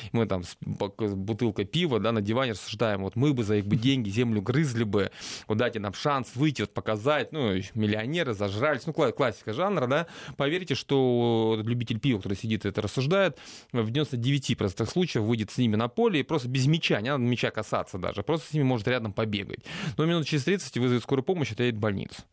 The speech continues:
Ну, это очень тяжело. И я даже, будучи достаточно,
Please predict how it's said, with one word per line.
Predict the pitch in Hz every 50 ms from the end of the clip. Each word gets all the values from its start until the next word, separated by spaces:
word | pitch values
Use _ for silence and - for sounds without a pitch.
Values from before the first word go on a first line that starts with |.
| - - - - - - - -
Ну, | 170 180 160 107
это | - -
очень | - 151 143 - - 95 90
тяжело. | - 92 - 98 90 - - - - - - - - - - - -
И | 104 107 107 104 104 101 98 98 101 98 95 98 95 - - - _ _ _ _ _ _ _ _ - -
я | 156 139 127 123 123
даже, | 120 117 113 104 104 107
будучи | 104 110 107 104 98 - - 98
достаточно, | 98 - 120 110 101 - -